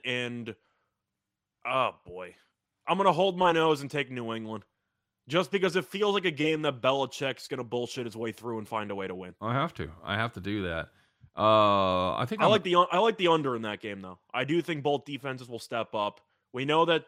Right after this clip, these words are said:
Speaker 1: the Patriots kind of treat Mac Jones with a pretty short leash.
Speaker 2: Yeah.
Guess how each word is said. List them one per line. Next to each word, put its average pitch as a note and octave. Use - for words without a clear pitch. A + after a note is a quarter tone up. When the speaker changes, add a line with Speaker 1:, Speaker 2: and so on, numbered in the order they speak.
Speaker 1:
the C#3
Patriots D3
kind C#3+
of C#3
treat D3
Mac C3
Jones B2+
with A2+
a A2
pretty A#2+
short A#2+
leash. A2+
Speaker 2:
Yeah. G2